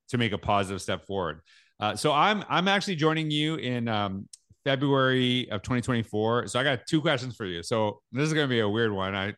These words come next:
and 'cause we know people from your district are gonna be listening. So why did you reach out to me to, to join you for that day? And the second question is, what are your hopes on what that day achieves for your staff?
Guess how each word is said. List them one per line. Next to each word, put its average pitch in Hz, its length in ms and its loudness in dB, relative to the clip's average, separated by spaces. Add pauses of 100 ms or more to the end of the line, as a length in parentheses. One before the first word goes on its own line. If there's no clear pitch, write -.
(200)
and 110 200 -4 (140)
'cause 110 140 -4
we 131 120 0
know 160 160 4
people 147 300 -4
from 131 120 -4
your 110 100 0
district 117 280 -4
are 104 40 -6
gonna 98 120 -4
be 98 40 -4
listening. 92 400 -4 (360)
So 147 160 0
why 147 220 4
did 180 160 4
you 160 100 4
reach 156 200 4
out 143 180 4
to 131 100 -4
me 117 380 -4
to, 107 380 2
to 113 120 -2
join 110 400 2
you 104 180 0
for 113 120 -2
that 101 180 0
day? 92 380 -2 (360)
And 113 760 2
the 107 100 -4
second 160 240 0
question 139 300 2
is, 110 260 -2
what 127 240 0
are 131 40 2
your 131 120 2
hopes 113 540 -4 (360)
on 104 340 0
what 110 180 0
that 107 180 2
day 98 400 0
achieves 98 540 -4
for 92 560 -4
your 87 80 -8
staff? 80 320 -8